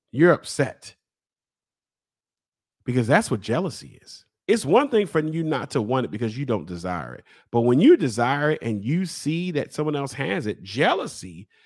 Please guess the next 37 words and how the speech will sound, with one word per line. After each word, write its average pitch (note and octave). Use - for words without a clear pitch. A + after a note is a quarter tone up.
is G3+
the F3+
feeling A3
of F#3+
unattainability. F#3+
When F3+
a E3+
person A#3+
is G3+
jealous, B2
what C#3+
they're C#3
really E3+
saying F#3+
to G3+
themselves D#3
and B2+
what C3
they're B2
saying E3+
to F3
you F3
is, C3
"I F#3+
wish A2
I A#2
could -
get -
that, G#2+
but G#2
I F#3+
don't C4+
believe A#2+
I F2
can E2
get -
it." -